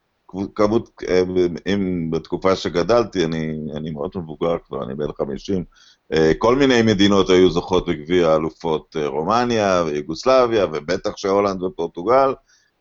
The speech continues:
וזה נהיה משהו של רק אנגליה וספרד, ואולי ביירן או יובנטוס יכולים להצטרף אליהם, ואולי סן ג'רמן, ובמדינות האלה קבוצה אחת היא אלופה ברציפות שמונה שנים,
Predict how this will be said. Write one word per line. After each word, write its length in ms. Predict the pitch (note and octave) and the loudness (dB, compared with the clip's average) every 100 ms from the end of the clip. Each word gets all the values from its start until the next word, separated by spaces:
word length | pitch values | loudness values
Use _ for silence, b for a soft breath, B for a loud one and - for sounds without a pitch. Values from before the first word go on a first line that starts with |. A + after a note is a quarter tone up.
| - | -2
וזה 280 | G2 G2 A2 | 0 2 2
נהיה 340 | A2+ B2 B2 B2 | 4 4 4 2
משהו 440 | B2 B2+ - C3 | 2 0 -2 -8
של 220 | - A#2 | -2 0
רק 400 | A2+ C3+ F3+ F#3+ - | 2 4 2 2 -2
אנגליה 500 | C#3+ D3+ C#3+ C#3 C3 | -2 -2 0 2 2
וספרד, 680 | A#2+ A2+ - B2+ C#3+ F3 D#3+ | 2 -2 -4 -4 0 0 0
ואולי 640 | C#3+ C#3+ C#3+ D3 E3 D#3 D#3 | 0 0 2 2 4 4 2
ביירן 480 | B2+ C#3 C3+ C3+ | 2 2 4 2
או 100 | B2+ | 0
יובנטוס 580 | A#2+ A#2 A#2 G#2+ A2 - | 0 0 -2 -6 -12 -14
יכולים 380 | G#2 G#2 G#2+ G#2+ | -10 -8 -8 -10
להצטרף 520 | G2+ - G2+ G#2+ - | -14 -10 -6 -6 -4
אליהם, 260 | G#2 G#2 G2 - _ _ _ _ - | -6 -4 -6 -12 _ _ _ _ -20
ואולי 580 | F2 G#2 A#2 A#2 A#2 | -6 0 4 6 4
סן 280 | A2+ A#2 A2 G#2 | 2 0 0 2
ג'רמן, 360 | G#2 G#2+ A2+ G#2 | 2 4 2 2
ובמדינות 680 | G2+ G2 G2+ G2 G#2+ G#2+ G#2 | 0 0 -2 -2 0 0 0
האלה 240 | G2+ G#2 | 0 0
קבוצה 400 | - F#2 - G#2+ | -4 -10 -2 0
אחת 320 | F#2+ G#2+ - | 2 0 0
היא 60 | G2+ | -2
אלופה 360 | F#2+ F#2 G#2+ | -2 0 0
ברציפות 580 | G2+ G2 F#2 F#2+ - G#2 | 0 -2 -6 -14 -14 -14
שמונה 300 | - G2+ G2+ | -10 -8 -8
שנים, 380 | F#2+ F#2 G2 C3 | -8 -8 -6 -8